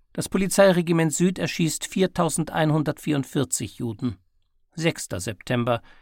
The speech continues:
das Polizeiregiment Süd erschießt einhundertvierundvierzig Juden. Elfter September, das Polizeiregiment Süd erschießt eintausendsechshundertachtundvierzig Juden.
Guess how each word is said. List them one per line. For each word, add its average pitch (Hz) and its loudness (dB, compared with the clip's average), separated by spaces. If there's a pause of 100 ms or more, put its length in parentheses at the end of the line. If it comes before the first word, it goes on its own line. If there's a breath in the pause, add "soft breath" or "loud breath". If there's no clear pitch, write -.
(300 soft breath)
das - -8
Polizeiregiment 185 4
Süd 190 0
erschießt 165 -2
einhundertvierundvierzig 135 -2
Juden. 113 -6 (720)
Elfter 147 0
September, 131 2 (420 soft breath)
das - -4
Polizeiregiment 190 4
Süd 185 2
erschießt - -2
eintausendsechshundertachtundvierzig 156 -2
Juden. 117 -4